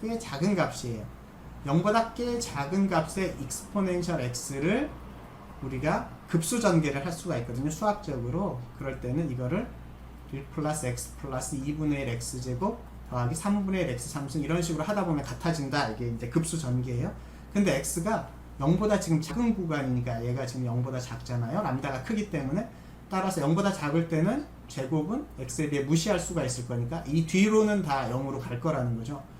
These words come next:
그럼 일 플러스 X로 근사할 수 있겠죠. 이 엑스 일, 이거를 이의 X승을 일 플러스 X로 근사하면 요게 일 플러스 X로 근사하니까 일은 없어지고 뭐만 남냐면 에이치씨 분의 람다, 그러니까 람다 케이티 분의 에이치씨만 남겠죠.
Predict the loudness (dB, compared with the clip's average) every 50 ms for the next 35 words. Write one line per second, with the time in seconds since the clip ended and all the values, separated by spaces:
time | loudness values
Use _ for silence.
0 | -16 -12 -6 -4 -2 2 2 2 2 0 0 2 2 2 4 2 2 0 -2 -2
1 | -2 -2 0 0 0 0 0 2 4 4 6 4 4 4 2 2 2 0 0 0
2 | 0 0 0 -2 -6 -8 -8 -10 -12 -14 -14 -16 -16 -16 -18 -18 -12 -10 -8 -6
3 | -4 -4 -4 -6 -8 -10 -10 -8 -8 -8 -6 -4 -4 -4 -2 0 2 2 2 0
4 | -2 -6 -12 -18 -18 -20 -20 -16 -8 -2 2 4 6 6 6 4 2 -2 -4 -4
5 | -6 -6 -4 -2 0 0 0 -2 -4 -8 -12 -12 -6 -6 -4 -4 -4 -4 -2 0
6 | 0 0 0 0 -2 -2 -2 -2 -2 -2 -2 -4 -4 -4 -2 -2 -2 -2 -2 -2
7 | -2 -2 0 2 2 2 2 0 -4 -10 -16 -18 -18 -14 -8 -4 -2 0 2 2
8 | 2 2 0 -4 -10 -18 -20 -20 -16 -8 -4 -2 -2 -2 -4 -4 -4 -2 0 0
9 | 0 -2 -2 -2 -2 -2 -2 -2 -2 -4 -2 -2 -4 -2 -2 -2 -2 -2 -2 -2
10 | -2 0 2 6 6 6 6 6 4 0 -2 -2 -2 -2 0 0 0 2 4 4
11 | 4 2 2 2 2 2 2 2 2 2 2 2 0 0 -4 -10 -16 -8 -2 0
12 | 0 0 0 0 0 0 0 0 -2 -2 0 2 2 2 2 0 0 2 2 2
13 | 2 4 4 4 4 4 0 -6 -12 -16 -18 -18 -18 -18 -18 -18 -18 -18 -18 -18
14 | -14 -10 -10 -6 -2 2 4 6 6 6 6 4 2 2 0 -2 -2 0 2 4
15 | 4 4 4 4 2 0 -2 -2 -2 0 0 0 -2 -2 -4 -6 -6 -8 -8 -10
16 | -12